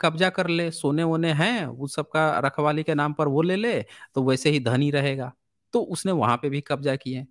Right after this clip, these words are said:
दूसरों को भगाते रहा, क्योंकि इसका उद्देश्य जानता था कि तो गरी-, ए, सरकार इनकी है नहीं, इनके पास आमदनी है नहीं, जॉब है नहीं, ये तो खुद ही गरीब हैं, तो कस्टमर की जरूरत नहीं थी, तो एससी एसटी को दूर भगाते रहा।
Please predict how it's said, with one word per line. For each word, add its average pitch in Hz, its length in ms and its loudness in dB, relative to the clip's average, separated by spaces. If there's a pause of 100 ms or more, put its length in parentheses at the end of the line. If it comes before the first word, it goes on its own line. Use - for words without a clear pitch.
(400)
दूसरों 175 420 2
को 170 100 4
भगाते 123 460 0
रहा, 160 200 0
क्योंकि 160 340 -4
इसका 165 200 -2
उद्देश्य 160 440 2
जानता 165 320 0
था 175 120 -2
कि 170 200 -4
तो 165 140 -4
गरी-, 170 260 0 (280)
ए, 143 200 2
सरकार 170 420 0
इनकी 170 280 -2
है 180 180 2
नहीं, 196 320 -6 (680)
इनके 127 240 0
पास 160 240 2
आमदनी 165 380 0
है 220 160 2
नहीं, 185 260 0
जॉब 151 300 2
है 165 180 2
नहीं, 185 320 -4 (280)
ये 135 60 -4
तो 156 80 -4
खुद 180 200 -2
ही 226 100 4
गरीब 196 300 0
हैं, 160 220 -4 (200)
तो 147 60 -8
कस्टमर 160 420 0
की 165 120 -6
जरूरत 151 320 2
नहीं 196 180 -4
थी, 160 160 -10
तो 143 140 -4
एससी 147 280 -2
एसटी 151 240 -6
को 151 160 -4
दूर 135 180 -2
भगाते 123 380 0
रहा। 147 280 -4